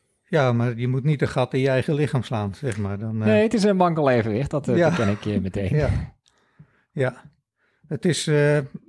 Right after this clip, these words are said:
Speaker 1: dus zodra die be-, eh, de belasting, de belastbaarheid overschrijdt, dus je vraagt meer van je lichaam dan die aan kan, ehm, dan moet je of wachten tot je daarvan hersteld bent. Hè, dat, het is op zich niet erg, want je lichaam herstelt de meeste dingen toch wel weer.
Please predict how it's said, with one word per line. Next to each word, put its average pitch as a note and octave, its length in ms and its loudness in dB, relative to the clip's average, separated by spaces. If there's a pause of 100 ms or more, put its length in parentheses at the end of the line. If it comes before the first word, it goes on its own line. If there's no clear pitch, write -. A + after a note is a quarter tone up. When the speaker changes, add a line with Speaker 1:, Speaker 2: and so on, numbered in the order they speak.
Speaker 1:
dus D3+ 220 -2
zodra D#3 440 2
die C#3+ 120 0
be-, C#3 300 0
eh, A#2+ 400 -2
de A#2 100 -2
belasting, C3 500 0
de A#2+ 100 -2
belastbaarheid B2 680 0
overschrijdt, C3+ 760 0
dus A2 160 -6
je B2+ 80 -4
vraagt B2 300 0
meer C#3 220 0
van A#2+ 120 0
je A2+ 60 0
lichaam A2+ 280 -2
dan G#2 120 -4
die G2+ 160 -8
aan C3 200 0
kan, D#3+ 320 0 (1160)
ehm, D3 600 2 (440)
dan E3+ 180 2
moet E3+ 160 2
je - 120 -4
of E3 180 0
wachten D3 360 0
tot - 380 -2
je C#3 180 -2
daarvan A#2+ 340 2
hersteld B2+ 440 0
bent. E3+ 260 0 (200)
Hè, C#3+ 200 -8
dat, C#3 140 -6 (180)
het - 140 -20
is A2+ 100 -4
op G#2 80 -6
zich C3 200 2
niet A#2 160 0
erg, D3 440 0
want A2 140 -4
je B2 100 0
lichaam B2 320 2
herstelt A2+ 380 0
de C3+ 60 -4
meeste C3 340 0
dingen B2+ 260 0
toch D3 160 2
wel D3 120 2
weer. D#3 280 0